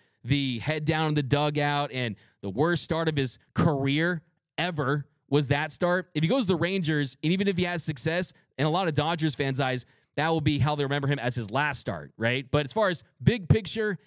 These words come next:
he doesn't have to pitch again. He's already a Dodgers icon, a legendary pitcher. To me, a Mount Rushmore Dodgers player that is a guy who already beat the video game, and he's just walking around playing on story mode, right? He's just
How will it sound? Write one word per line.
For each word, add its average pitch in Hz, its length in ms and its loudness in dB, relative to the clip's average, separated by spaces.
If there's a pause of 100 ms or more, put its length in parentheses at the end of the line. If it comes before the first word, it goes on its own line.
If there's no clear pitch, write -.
(100)
he - 80 0
doesn't 202 160 4
have 214 80 -2
to 160 80 -2
pitch 170 260 2
again. 120 380 -4
He's 117 160 0
already 175 240 2
a 165 60 2
Dodgers 151 500 2
icon, 151 480 0
a 127 80 0
legendary 143 720 0
pitcher. 143 480 0 (320)
To 143 100 0
me, 160 140 2
a 139 80 -4
Mount 135 280 -2
Rushmore 139 440 2
Dodgers 131 460 -2
player 131 420 0 (320)
that 127 260 0 (460)
is 147 160 0
a 147 160 0
guy 151 320 -2
who 151 200 0
already 156 300 2
beat 139 240 2
the 135 80 0
video 127 400 0
game, 156 380 -2
and 131 80 2
he's 131 100 0
just 131 160 0
walking 135 460 -2
around 131 420 -2
playing 135 240 -2
on 120 140 -2
story 123 400 0
mode, 90 260 0
right? 113 240 0
He's 120 240 0
just 131 240 -2